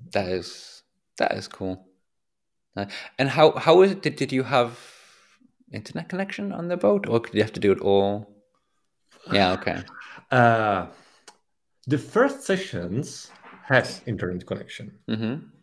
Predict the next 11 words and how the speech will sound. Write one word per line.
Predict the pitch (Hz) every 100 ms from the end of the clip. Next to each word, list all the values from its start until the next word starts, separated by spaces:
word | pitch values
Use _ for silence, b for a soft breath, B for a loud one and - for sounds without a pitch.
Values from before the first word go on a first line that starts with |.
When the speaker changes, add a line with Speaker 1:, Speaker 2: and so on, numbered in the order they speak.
| _ _ _ - B B B B - 107
Speaker 2:
The | 98 123 107 - -
rest | 98 123 202 -
of | 254
sessions | - - 117 - 95 87 98 120 -
at | 143 185 196
the | 226 139
end | 101 110 120 -
also | 151 180 - - 101
have | 110 110
internet | 117 98 98 104 101
connections | 104 92 - - 95 196 - -